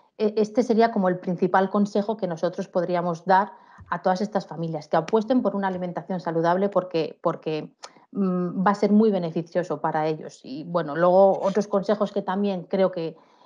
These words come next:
eh, no deberíamos, eh, olvidarnos en el tintero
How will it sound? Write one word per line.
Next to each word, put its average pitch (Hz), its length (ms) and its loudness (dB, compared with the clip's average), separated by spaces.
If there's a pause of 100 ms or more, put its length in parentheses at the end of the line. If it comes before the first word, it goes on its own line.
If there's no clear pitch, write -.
(200)
eh, 180 320 2
no 190 140 4
deberíamos, 185 640 2
eh, 175 480 4
olvidarnos 185 640 2
en 185 60 -4
el 175 120 -6
tintero 208 560 -2